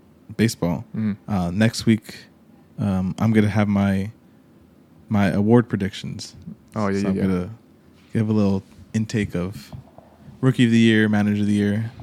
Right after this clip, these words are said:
Speaker 1: blah, blah, blah. And then hopefully we'll have a clear playoff picture because it's been pretty,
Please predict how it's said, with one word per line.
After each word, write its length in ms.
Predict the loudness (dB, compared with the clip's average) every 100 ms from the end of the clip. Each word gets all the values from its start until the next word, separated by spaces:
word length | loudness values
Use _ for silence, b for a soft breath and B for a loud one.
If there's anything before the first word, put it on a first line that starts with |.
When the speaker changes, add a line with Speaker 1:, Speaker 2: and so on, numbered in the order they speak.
| -10
Speaker 1:
blah, 200 | -4 0
blah, 100 | 0
blah. 360 | 0 0 -2 -4 _ b b b
And 120 | 0
then 100 | 2 6
hopefully 400 | 6 6 2 4
we'll 120 | 2
have 180 | 0 -4
a 40 |
clear 380 | -6 -2 0 0
playoff 440 | -4 -4 -4 -4
picture 380 | -6 -6 -8 -8
because 560 | -8 -6 -4 -4 -8 -16 -20 b b b _
it's 100 | -10
been 220 | -6 -4
pretty, 420 | -4 -4 -4 -8